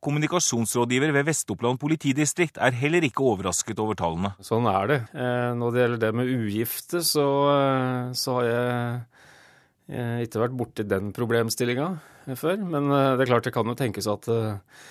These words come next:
Speaker 2: jo mer forpliktelser du har rundt deg, jo mer, eh, forsiktig er du med hva, hva du utsetter deg for, sånn i, i forhold til å kunne miste førerkortet, kanskje.
Speaker 1: Jon har ikke drukket alkohol på åtte måneder,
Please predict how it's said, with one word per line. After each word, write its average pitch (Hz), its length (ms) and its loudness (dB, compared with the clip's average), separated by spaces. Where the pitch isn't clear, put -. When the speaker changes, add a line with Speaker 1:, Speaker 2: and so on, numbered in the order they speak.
Speaker 2:
jo 117 80 0
mer 113 260 4
forpliktelser 117 680 -2
du 123 100 2
har 117 160 8
rundt 104 220 0
deg, 139 220 4
jo 127 280 4
mer, 113 480 2
eh, 113 1080 0
forsiktig 120 500 0
er 104 140 6
du 104 80 2
med 113 260 2
hva, 107 400 4
hva 104 180 4
du 107 140 0
utsetter 104 320 -2
deg 110 100 2
for, 127 140 0
sånn 120 320 2
i, 110 280 2
i - 20 -4
forhold 104 240 2
til 107 80 -4
å 101 100 -4
kunne 110 220 -4
miste 101 180 -4
førerkortet, 101 440 -6
kanskje. 131 280 -10
Speaker 1:
Jon 147 280 0
har 127 200 2
ikke 147 240 -4
drukket 123 400 -2
alkohol 113 480 -2
på 147 160 -4
åtte 147 240 -4
måneder, 90 400 -6